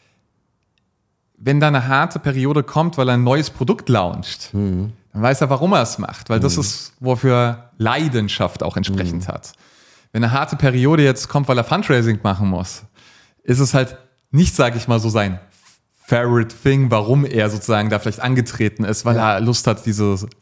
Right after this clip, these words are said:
Speaker 1: Fundraising-Erfahrung zu machen. Dann ist das für ihn was ganz, ganz, ganz entsprechend anderes.
Speaker 2: Genau,
Speaker 1: Ja,
Speaker 2: aber
Speaker 1: wie sich der
Speaker 2: er weiß,
Speaker 1: Stress
Speaker 2: dass es
Speaker 1: anfühlt.
Speaker 2: vorbeigeht. Und die, die Diskussion, die wir gestern hatten,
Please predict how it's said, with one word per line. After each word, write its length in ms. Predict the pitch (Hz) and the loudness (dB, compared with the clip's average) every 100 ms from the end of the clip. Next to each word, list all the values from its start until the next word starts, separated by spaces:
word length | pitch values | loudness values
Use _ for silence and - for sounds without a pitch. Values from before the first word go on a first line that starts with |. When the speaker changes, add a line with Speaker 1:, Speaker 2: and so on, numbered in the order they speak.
| - | -4
Speaker 1:
Fundraising-Erfahrung 1400 | 131 147 120 107 92 87 - _ - 92 101 82 - - | -2 0 2 2 2 -4 -6 _ -10 -6 -4 -4 -6 -10
zu 140 | - | -10
machen. 300 | - - - - - _ _ _ _ | -10 -10 -14 -20 -20 _ _ _ _
Dann 140 | - - | -16 -10
ist 120 | - | -8
das 80 | 117 | -8
für 100 | 123 | -4
ihn 320 | 120 110 123 - | -2 -4 -6 -12
was 160 | - - | -10 -4
ganz, 180 | 113 - | -4 -4
ganz, 200 | 98 - | -6 -6
ganz 200 | 101 - | -8 -8
entsprechend 600 | - 110 - - 104 - | -10 -10 -8 -6 -6 -2
anderes. 480 | 127 113 - - - | 0 0 -2 -8 -2
Speaker 2:
Genau, 220 | 175 95 | 0 0
Speaker 1:
Ja, 60 | |
Speaker 2:
aber 140 | 98 113 | 2 2
Speaker 1:
wie 20 | |
sich 40 | |
der 80 | 110 | 2
Speaker 2:
er 40 | 127 | 0
weiß, 80 | |
Speaker 1:
Stress 100 | - | -2
Speaker 2:
dass 80 | 113 | -4
es 40 | - | -2
Speaker 1:
anfühlt. 140 | 85 | -4
Speaker 2:
vorbeigeht. 500 | 131 110 120 117 101 | -2 0 0 0 -2
Und 380 | 113 120 113 - | 0 -2 -2 -6
die, 160 | 123 110 | -6 -4
die 160 | 120 113 | -2 -2
Diskussion, 480 | 117 - - 170 | -2 -4 -4 -2
die 100 | 151 | 0
wir 100 | 110 107 | -2 -2
gestern 360 | 147 - 110 | -4 -4 -4
hatten, 400 | 98 - 127 190 | -4 -4 -4 -6